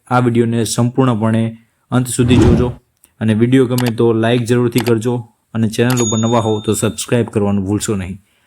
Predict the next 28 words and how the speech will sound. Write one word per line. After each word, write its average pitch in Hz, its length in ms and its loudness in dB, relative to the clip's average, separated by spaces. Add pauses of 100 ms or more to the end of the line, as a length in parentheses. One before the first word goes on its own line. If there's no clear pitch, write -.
(300)
ચલો 147 160 4
શરૂઆત 147 380 0
કરીએ. 139 300 2 (880)
તો 147 100 0
સૌથી 151 300 0
પહેલાં 151 280 2
વાત 143 180 -2
કરીએ 139 140 2
જીરામાં. 120 440 0 (540)
તો 135 80 -4
જીરામાં 147 580 0 (480)
ઊંઝામાં 139 480 2
પાંત્રીસોથી 131 880 0 (120)
છ - 20 0
હજાર 127 280 2
પાંચસો 120 340 -2
જેવો 117 200 2
ભાવ 110 220 0
રહ્યો, 117 240 0 (380)
ગોંડલમાં 123 460 2
ચાર 127 200 2
હજારથી 120 680 -2 (240)
બાવનસો 123 420 2
ભાવ 110 220 0
રહ્યો, 127 340 0 (580)
બોટાદમાં 123 420 0
ત્રણ 127 180 0
હજારથી, 120 500 -2